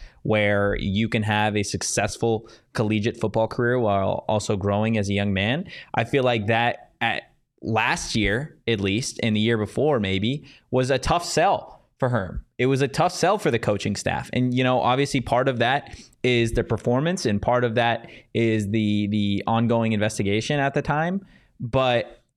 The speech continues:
it became such a hard selling point, whereas now, right, you have a clean slate. Obviously, again, we've touched, you're still waiting on the slap of the wrist that's gonna come down from the N C double A or whatever i-, is gonna be the result of that,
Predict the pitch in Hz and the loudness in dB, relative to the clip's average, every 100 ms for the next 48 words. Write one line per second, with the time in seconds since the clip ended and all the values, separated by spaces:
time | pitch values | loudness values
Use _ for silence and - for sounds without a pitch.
0 | _ 139 127 - 131 110 143 147 143 131 | _ -4 -2 -2 -2 0 0 2 0 0
1 | - 131 - 127 110 - 123 123 110 - | 0 0 2 2 2 0 2 2 0 0
2 | 107 127 120 170 175 180 131 135 127 123 | 0 0 -2 -2 -2 0 2 2 2 2
3 | 131 175 185 104 170 - - - _ - | 2 2 2 0 -2 -8 -20 -20 _ -2
4 | 127 131 - 131 135 160 147 120 139 131 | 0 0 0 0 0 2 0 0 0 0
5 | 113 - 107 85 - - _ _ _ _ | -2 -2 -2 -2 -8 -20 _ _ _ _
6 | - 127 139 147 139 147 135 120 120 123 | -2 0 2 2 2 2 2 2 2 2
7 | 120 110 104 - 113 - 110 101 - 110 | 2 0 0 0 0 0 -2 -2 0 2
8 | 113 110 110 107 104 98 113 110 104 101 | 2 2 0 0 0 0 0 0 0 0
9 | 104 101 - 101 104 98 104 101 101 101 | 0 -2 -4 -4 -2 -2 -2 0 -2 -4
10 | 101 98 98 101 95 101 120 117 101 101 | -6 -6 -4 -4 -2 0 2 0 0 0
11 | 98 95 90 - _ - 107 95 98 95 | 0 -2 -6 -16 _ -4 0 0 0 -2
12 | 104 98 95 95 95 98 98 95 95 90 | -2 -2 0 -2 -2 -2 -2 -2 -2 -4
13 | - | -8